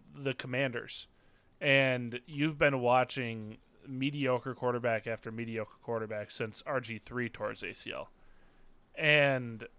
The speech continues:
you have a, there's a chance, like, as small of a chance as it is,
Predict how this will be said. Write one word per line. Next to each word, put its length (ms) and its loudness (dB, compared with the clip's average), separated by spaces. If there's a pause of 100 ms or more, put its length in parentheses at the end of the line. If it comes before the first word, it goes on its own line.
(800)
you 360 2
have 180 8
a, 240 8 (300)
there's 280 8
a 60 -8
chance, 560 -4
like, 280 2
as 400 -4
small 320 -2
of 80 -4
a 40 -6
chance 360 -2
as 120 -8
it 100 -6
is, 320 -4